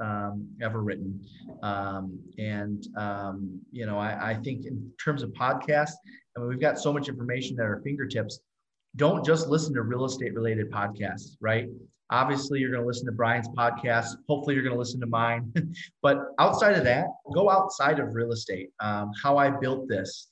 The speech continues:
um, is, is a great one that's, that's outside of real estate. Um, Business Wars. There's a lot of great podcasts outside of real estate. And you'll find that when you're looking for competitive advantages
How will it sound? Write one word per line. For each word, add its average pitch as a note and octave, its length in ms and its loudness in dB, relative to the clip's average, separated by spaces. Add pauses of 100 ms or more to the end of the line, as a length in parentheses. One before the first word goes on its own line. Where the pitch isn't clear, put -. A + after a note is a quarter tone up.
(480)
um, G2+ 600 -4
is, A2 280 -4
is A2+ 140 -2
a A2 40 -2
great A#2+ 480 0
one G2+ 280 -2
that's, G2 360 -6
that's G#2 220 -4
outside G2+ 380 -2
of G2 80 -4
real G2+ 220 -4
estate. F#2+ 580 -8
Um, F#2+ 480 -6 (380)
Business C3+ 460 0
Wars. G2+ 420 -2 (440)
There's F3 180 2
a D#3 40 4
lot D#3+ 240 4
of D#3+ 100 2
great D3 240 2
podcasts B2+ 480 0 (100)
outside C3 340 2
of C3 60 -4
real C3+ 120 0
estate. D#3 400 0 (640)
And C3 100 -8
you'll C3+ 220 -6
find C#3+ 400 2
that B2 280 0 (300)
when B2+ 140 -6
you're C3 100 0
looking C#3 300 2
for C#3+ 140 0
competitive B2+ 520 -2
advantages B2+ 800 -2